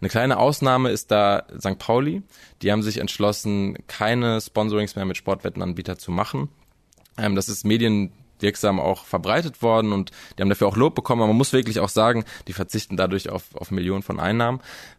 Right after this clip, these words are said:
Trotzdem kann man sich fragen, wie glaubwürdig das ist. Es ist nämlich so, dass die ein paar Wochen später einen, einen neuen Deal vorgestellt haben, einen neuen Werbepartner. Das ist die Spielbank Hamburg.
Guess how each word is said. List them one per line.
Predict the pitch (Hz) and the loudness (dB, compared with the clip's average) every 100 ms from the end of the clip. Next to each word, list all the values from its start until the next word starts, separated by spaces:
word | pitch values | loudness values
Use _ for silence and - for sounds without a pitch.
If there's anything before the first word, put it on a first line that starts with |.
| - | -2
Trotzdem | 120 - 127 | -2 0 0
kann | 123 | 2
man | 113 | 0
sich | 104 | 0
fragen, | 110 110 | 0 0
wie | 98 | 2
glaubwürdig | 104 127 92 85 | 0 2 0 -2
das | - - | -6 -6
ist. | 62 113 - - - - | -6 -6 -12 -20 -20 -10
Es | 95 | -6
ist | 104 | -2
nämlich | 107 101 | -2 0
so, | 107 | -2
dass | 98 - | -4 -2
die | 95 | -6
ein | |
paar | 104 104 | -2 -2
Wochen | 104 98 | -2 -8
später | - 101 107 107 | -4 -4 0 0
einen, | 98 92 90 90 | 0 0 -4 -4
einen | 92 92 73 | -4 -4 0
neuen | 120 151 87 | 2 2 0
Deal | 90 87 90 - | -2 -2 -2 -4
vorgestellt | 101 87 - 82 85 | -2 -2 -2 -4 -4
haben, | 90 92 98 | -4 -4 -2
einen | |
neuen | 95 110 87 | -2 0 0
Werbepartner. | 85 85 95 90 107 117 - - | -2 -4 -6 -4 -6 -10 -14 -20
Das | - - | -18 -14
ist | - 95 | -10 -6
die | 87 | -8
Spielbank | - 98 92 - | -4 -4 -4 -2
Hamburg. | 110 107 92 107 | 0 0 0 -2